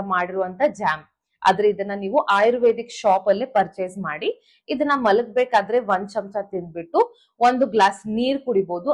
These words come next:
ಅಥವಾ ಹಾಲ್ ಕುಡಿಯೋರು ಹಾಲ್ ಕುಡಿಬಹುದು. ನೆಕ್ಸ್ಟ್ ಏನಂತ ಹೇಳಿದ್ರೆ ಬಾದಾಮ್ ಗೋಂದ್ ಅಂತ ಸಿಗುತ್ತೆ.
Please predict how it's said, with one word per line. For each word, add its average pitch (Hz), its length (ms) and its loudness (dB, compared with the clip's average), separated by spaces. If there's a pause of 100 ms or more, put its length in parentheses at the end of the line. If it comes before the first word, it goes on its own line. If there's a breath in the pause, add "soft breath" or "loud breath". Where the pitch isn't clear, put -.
(100)
ಅಥವಾ 233 220 0 (100)
ಹಾಲ್ 220 340 2
ಕುಡಿಯೋರು 175 380 -2 (100)
ಹಾಲ್ 202 300 4
ಕುಡಿಬಹುದು. - 360 -18 (680)
ನೆಕ್ಸ್ಟ್ 285 420 0
ಏನಂತ 208 260 -2 (100)
ಹೇಳಿದ್ರೆ 175 360 -2 (180)
ಬಾದಾಮ್ 220 480 2 (100)
ಗೋಂದ್ 196 300 2
ಅಂತ 180 140 -8 (100)
ಸಿಗುತ್ತೆ. - 320 -16